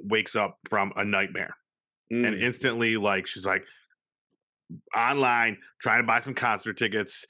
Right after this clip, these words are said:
Speaker 1: to,
Speaker 2: Mm-hmm.
Speaker 1: uh, N-, Ni-, Nyjah. Nyjah.
Speaker 2: Nyjah, yep. Mm-hmm.
Speaker 1: This is like the,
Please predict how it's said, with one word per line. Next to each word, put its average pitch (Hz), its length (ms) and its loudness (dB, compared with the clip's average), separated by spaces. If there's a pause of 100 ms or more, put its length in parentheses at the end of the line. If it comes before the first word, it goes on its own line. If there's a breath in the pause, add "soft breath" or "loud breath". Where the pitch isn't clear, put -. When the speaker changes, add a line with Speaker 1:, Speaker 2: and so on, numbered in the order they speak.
Speaker 1:
to, 127 60 -2
Speaker 2:
Mm-hmm. 127 420 4
Speaker 1:
uh, 98 400 4 (340 soft breath)
N-, 98 140 -8 (300)
Ni-, 107 720 -2
Nyjah. 101 600 0 (260)
Nyjah. 120 380 2
Speaker 2:
Nyjah, 95 280 -4
yep. 110 280 2 (220)
Mm-hmm. 110 360 -2 (100)
Speaker 1:
This 95 100 -12
is 101 140 -6
like 98 160 0
the, 110 80 4